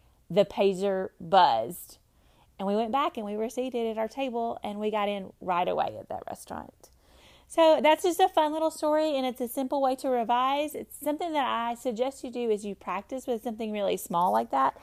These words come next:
You know, it didn't matter. If we would have had to wait the forty-five minutes, we would have been okay. We could have chosen to leave the restaurant, but I revised it really quickly. I let it go,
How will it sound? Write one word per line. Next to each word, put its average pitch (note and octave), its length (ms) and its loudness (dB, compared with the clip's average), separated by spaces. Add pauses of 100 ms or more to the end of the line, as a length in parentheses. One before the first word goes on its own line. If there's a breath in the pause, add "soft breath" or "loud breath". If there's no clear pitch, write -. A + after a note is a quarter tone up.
(240 loud breath)
You F4 80 -6
know, G4 120 0
it - 60 0
didn't C#5+ 200 8
matter. G#3+ 320 2
If B3+ 100 -4
we E4 120 0
would E4 120 0
have E4 120 -4
had D4 180 2
to C#4 60 -2
wait A#3+ 200 2
the A#3+ 80 2
forty-five A#3+ 400 -2
minutes, A3+ 300 -6
we G#3 80 -4
would G3 140 -2
have F#3+ 80 -8
been F#3 100 -6
okay. C4 580 -2 (320 soft breath)
We G3 60 -6
could C4 160 0
have F#3+ 120 0
chosen F3+ 320 -2
to G#3+ 100 -4
leave C#4 180 2
the C#4 100 0
restaurant, C4 600 -2 (480 soft breath)
but A3+ 360 12
I G3 140 8
revised G3 500 10
it G#3 60 -4
really F#3 260 -2
quickly. D4+ 600 0 (320 soft breath)
I G3 60 4
let A#3 200 10
it B3 140 2
go, A#3 560 4